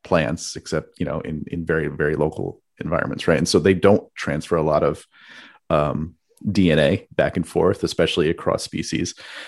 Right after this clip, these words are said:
And so, uh, then there isn't horizontal transfer. And so those, uh, pathways don't have to be clustered. And so they aren't. Um, they end up probably over time dispersing across the chromosome. So I think that's my feeling. And so it could,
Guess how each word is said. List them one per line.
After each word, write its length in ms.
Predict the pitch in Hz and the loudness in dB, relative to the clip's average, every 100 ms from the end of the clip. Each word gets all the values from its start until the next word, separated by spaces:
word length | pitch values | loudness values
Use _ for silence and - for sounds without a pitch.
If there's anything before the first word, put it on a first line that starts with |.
| - | 0
And 120 | 107 104 | 4 6
so, 420 | - 98 85 82 | 8 8 8 8
uh, 580 | - 82 82 80 82 - | 6 6 6 4 2 -2
then 240 | - 85 80 | -4 -2 0
there 160 | 82 | 2
isn't 240 | 73 101 80 | 2 0 -2
horizontal 400 | 90 80 82 76 | -2 0 -2 -2
transfer. 520 | - 78 76 - 80 | -2 -2 -2 2 2
And 200 | 78 82 | 2 -2
so 180 | - 80 | -2 0
those, 520 | 82 80 80 - - _ - | 0 0 0 -4 -10 _ -10
uh, 240 | 78 78 | -8 -8
pathways 800 | - - 80 - 82 78 73 - - | -8 -2 -2 2 2 2 0 -8 -4
don't 180 | 90 - | -2 -2
have 240 | 85 82 - | -2 -4 -4
to 60 | |
be 120 | 71 | -8
clustered. 480 | - - - - - | -6 -6 -4 -6 -6
And 100 | 85 | -6
so 140 | - 69 | -4 2
they 100 | 76 | 4
aren't. 360 | 80 - - _ - - - - - | 2 -2 -16 _ -20 -20 -20 -16 -4
Um, 280 | 82 73 | -2 -2
they 140 | 82 78 | 0 0
end 140 | 73 | 0
up 220 | 76 65 _ _ | -2 -4 _ _
probably 380 | - 71 76 78 | -6 -6 -4 -4
over 160 | 73 69 | -2 -4
time 500 | - 71 71 - - _ _ _ | -6 -6 -6 -8 -14 _ _ _
dispersing 560 | - - - 71 - - | -6 -4 2 2 2 -6
across 300 | - - - | -6 -6 -6
the 100 | - | -8
chromosome. 600 | - - - - - - - - - | -6 -6 -4 -6 -8 -10 -20 -20 -2
So 540 | - 107 92 87 - - | 6 8 10 6 2 -4
I 40 | |
think 240 | 101 147 - | 0 2 4
that's 240 | 110 - | 4 4
my 140 | 110 113 | 2 2
feeling. 320 | 131 143 90 | 2 0 2
And 100 | - | 4
so 140 | 120 | 6
it 80 | 92 | 6
could, 300 | - 123 | 4 -2